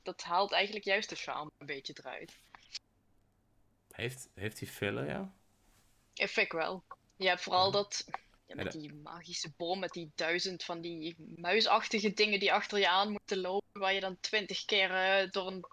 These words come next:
Speaker 1: buis moet zien te gaan.
Speaker 2: Oké, oké.
Speaker 1: Dat, eh,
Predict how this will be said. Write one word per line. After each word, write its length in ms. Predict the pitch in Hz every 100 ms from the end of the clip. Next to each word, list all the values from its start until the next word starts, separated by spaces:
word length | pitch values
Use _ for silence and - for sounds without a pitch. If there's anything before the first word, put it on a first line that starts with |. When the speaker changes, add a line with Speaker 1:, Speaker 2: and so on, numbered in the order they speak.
| 170
Speaker 1:
buis 280 | - 196 214
moet 200 | 202 196
zien 140 | 226 196
te 120 | 180
gaan. 380 | 180 180 226 233 - _ _ _ _ _ _ _ _ _ _ _ _ _ _
Speaker 2:
Oké, 460 | 143 165 - 117 190 -
oké. 240 | 190 180
Speaker 1:
Dat, 280 | 131 190 -
eh, 400 | 160 151 151 160